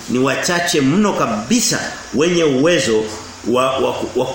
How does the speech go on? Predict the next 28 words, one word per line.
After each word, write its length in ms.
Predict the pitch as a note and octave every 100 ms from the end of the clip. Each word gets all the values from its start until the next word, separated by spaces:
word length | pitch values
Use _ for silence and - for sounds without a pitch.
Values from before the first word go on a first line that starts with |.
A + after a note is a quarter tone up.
| -
wa 80 | -
kuweza 380 | - D3 E3 D#3
kuishi 320 | C3 A#2+ B2+
navyo 240 | C3+ C#3+
salama, 520 | C#3 A2 B2 C3+ A2+ G2 - -
bado 240 | C#3+ D3
Mungu 240 | C#3 D#3+
akawa 260 | D3+ D3 D3
mbele 300 | A#2+ D#3 E3
na 100 | B2+
hivyo 180 | C3+ C3
vitu 200 | B2 A2+
vikawa 280 | G#2 A2+ F#2
nyuma. 160 | F#2 D#2+ - - - -
Walio 280 | - F3+ D#3+
wengi 300 | D#3 G#3+ C#3+
vitu 240 | B2 D#3+
vitakwenda 440 | C3 A2+ G2 A#2+ G#2
mbele. 240 | F#2+ F2+ - - -
Kwa 100 | -
hiyo 120 | C3 D3
Mungu 400 | A3+ G#3 C#3+ D3+ - - - -
katika 260 | B3 B3+
kutupenda 440 | - F#3+ F3 G#3+ D3
tu 140 | F3 -
anatupa 420 | C3 C#3 D#3+ C#3
vinavyotulingana. 760 | B2+ C3 B2 - F2+ F2 F#2+ - - - - - - - - - - - - - -
Eh, 360 | A2 B2+ G#2